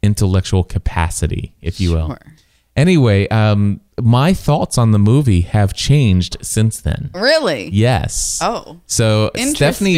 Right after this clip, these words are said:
Speaker 1: is not even aware. She knows what my initial reaction was
Speaker 2: Interesting.
Speaker 1: to the movie, but, uh, she does not know what my thoughts are today.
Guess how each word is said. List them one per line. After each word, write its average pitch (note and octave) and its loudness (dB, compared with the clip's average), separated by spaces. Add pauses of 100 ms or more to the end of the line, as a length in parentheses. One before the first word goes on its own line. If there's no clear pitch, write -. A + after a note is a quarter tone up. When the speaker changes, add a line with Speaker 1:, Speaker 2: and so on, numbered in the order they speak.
Speaker 1:
is B2 0
not B2+ 0
even B2 0
aware. G#2+ 2 (320)
She D#3 0
knows G3+ 2
what E3 2
my B2+ 2
initial A#2+ 2
reaction E2+ 0
was E2 0
Speaker 2:
Interesting. F#3+ -4
Speaker 1:
to A2 0
the G2+ 2
movie, E2+ 2
but, D#2+ -2
uh, E2 2
she - -6
does G2+ 0
not C3+ 0
know C#3 2
what C#3 0
my A2 0
thoughts G#2+ -2
are F#2 2
today. F2 -2